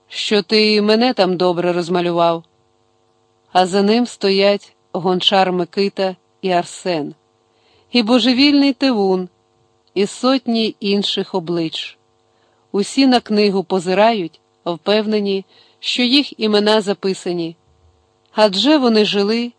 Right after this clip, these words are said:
і були часткою великої історії. Каліграф опустив очі. Не писав він про них.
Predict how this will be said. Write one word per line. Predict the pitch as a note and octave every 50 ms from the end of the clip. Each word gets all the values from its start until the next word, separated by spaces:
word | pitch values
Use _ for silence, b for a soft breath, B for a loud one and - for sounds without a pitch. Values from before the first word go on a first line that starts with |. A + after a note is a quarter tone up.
| _ -
і | F#3
були | F3+ E3 F#3 F#3 F#3 F3+
часткою | - - G#3 G#3 A3 - - - - G#3 F#3+ F#3+ F#3+
великої | E3+ E3 F3 E3+ E3+ E3 - - E3+ E3
історії. | D#3+ D#3+ - - - E3+ E3 E3 D#3 D3 D3 D3+ D3+ _ _ _ _ _ _ _ _ _ _ _ _ _ _ _ _ _ _ _ _ _ _ _ _ _ _ _ _ _ _ _ _ _ _ _
Каліграф | - - G3+ G3 G3 G3 F3+ F#3+ G#3 G#3+ A3 A3 - - _ -
опустив | G#3 G3+ - - F#3 F3+ - - - G3 G3 G3 F#3 - _
очі. | - G#3+ G#3+ G3+ - - - C#3+ C#3+ C#3+ _ _ _ _ _ _ _ _ _ _ _ _ _ _ -
Не | G#3+ A3 A3+ A#3
писав | - - B3+ - - - C#4+ C#4+ C#4 B3+
він | G3 F#3 F3+ F3+
про | E3+ - F#3+ F#3
них. | F3+ F3 E3+ D#3+ D3+ - - _